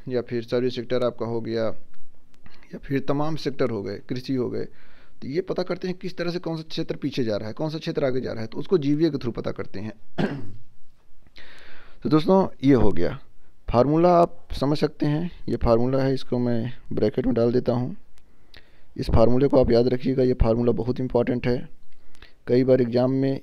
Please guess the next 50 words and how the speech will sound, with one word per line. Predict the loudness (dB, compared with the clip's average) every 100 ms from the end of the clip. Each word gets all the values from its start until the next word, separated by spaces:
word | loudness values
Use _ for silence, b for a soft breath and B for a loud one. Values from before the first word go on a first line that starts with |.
| -8 -10
इसी | -4 2
फार्मूले | 4 4 2 0
से | 0
सवाल | 2 2
पूछ | 2 -2 -2
लिया | 0
जाता | 2 2 0 -2
है। | -2
मैंने | -2 0
आपको | 0 0
पहले | -2 0 2
ही |
बताया | 2 4 4
है | 2
कि | -2
जीडीपी | -2 -2 -2 -2
का | 0
topic | -2 -2
बहुत | -2 -2 -2
ही |
complicated | -2 -2 0 0 0 0
है, | 0 -2 -4 b b b b -10
इसको | -6 -4
समझने | 0 0 0
के | 0
लिए | 0
आपको | 0 0
वीडियो | -2 -2
में | -2
पूरा | 2 4
बना | 6 6
रहना | 6 2
पड़ेगा। | 2 4 4
अगर | 4 2
आपको | -2 -2
कोई | 0 2
भी | 6
डाउट | 6 6
होता | 2 0
है | 0
तो | 0
आप | -2
हमें | -2 0
comment | 2 2
करके | 2 0 -2
बताइएगा, | -2 0 0 -2
हम | -2
उस | 0
डाउट | 4 4 4
को | 0